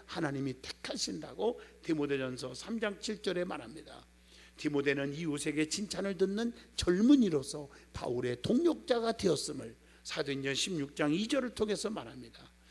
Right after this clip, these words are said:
우리는 칭찬 듣는 자가 됩시다. 지금까지 초대교회 일곱 집사의 자격에 대해서 말씀했습니다. 하나님은 아무거나 뽑아 쓰지 않는다는 거 깨달은 줄로 믿습니다. 하나님은 여러분 정말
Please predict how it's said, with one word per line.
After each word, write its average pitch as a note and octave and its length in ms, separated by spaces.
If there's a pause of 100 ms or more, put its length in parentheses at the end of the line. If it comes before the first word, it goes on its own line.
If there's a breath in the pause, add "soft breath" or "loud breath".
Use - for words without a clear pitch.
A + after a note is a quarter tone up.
(260 loud breath)
우리는 A#2+ 360
칭찬 B3 520
듣는 F#3+ 320
자가 E3+ 240
됩시다. - 500 (360 soft breath)
지금까지 D#3+ 520
초대교회 G3 540
일곱 A#3+ 360
집사의 A3 460
자격에 D4 460
대해서 A#3 260
말씀했습니다. F#3+ 800 (420 loud breath)
하나님은 E3 540
아무거나 C#4 580
뽑아 A#3+ 380
쓰지 A3 460
않는다는 A#3+ 640
거 C#3 260 (280 loud breath)
깨달은 C3+ 420
줄로 G#3+ 240
믿습니다. D3 640 (580 loud breath)
하나님은 B2+ 600 (300 soft breath)
여러분 B2 400 (100)
정말 F#4 720